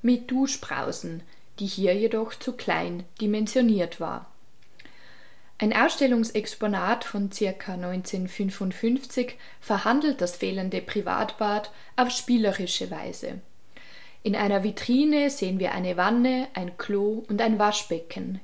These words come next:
in Miniatur. Es sind Puppenmöbel, die die Wohnideale der Zeit festhalten. Während man beim Einzug in die Siemensstraße froh war über fließend Wasser und einem W C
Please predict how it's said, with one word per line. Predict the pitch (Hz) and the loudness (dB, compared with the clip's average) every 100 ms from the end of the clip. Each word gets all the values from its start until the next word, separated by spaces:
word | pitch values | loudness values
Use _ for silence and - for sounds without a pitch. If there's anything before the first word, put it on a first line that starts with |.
| - | 2
in | 226 | 4
Miniatur. | 220 220 226 226 233 - 190 175 170 - - - - - - - - | 6 6 6 4 -2 -6 -2 -2 -2 -10 -16 -18 -16 -16 -16 -16 0
Es | 226 - | 4 6
sind | 262 240 | 4 4
Puppenmöbel, | 339 339 240 208 196 202 226 233 | 0 4 4 4 2 2 0 0
die | 226 | -2
die | 240 190 | -2 2
Wohnideale | 196 214 - 202 208 190 208 | 4 2 0 0 2 4 2
der | 214 226 | 2 -2
Zeit | - 180 196 | 0 0 0
festhalten. | - 175 165 - - - - - - 175 - - - - - - - | -2 -2 -2 -4 -6 -8 -8 -10 -10 -12 -14 -16 -16 -16 -16 -16 -10
Während | - 196 190 | 0 0 2
man | 185 180 | -2 -2
beim | 180 175 | -2 -2
Einzug | - 190 269 - 277 269 | 0 2 2 2 0 0
in | 202 | 0
die | 185 | 0
Siemensstraße | 185 - 240 240 202 - 170 170 180 | 0 2 4 4 2 2 0 0 -4
froh | - - 233 247 | -4 2 2 4
war | 180 180 220 - - | 0 0 -2 -6 -8
über | 196 190 | -2 -2
fließend | 180 208 202 - 185 | 0 -2 -2 -2 0
Wasser | 175 202 - 233 208 | 2 2 2 0 0
und | 190 - | 0 -2
einem | 190 180 180 175 | -4 -4 -4 -4
W | 185 | -4
C | - 180 170 180 | -2 -2 -4 -6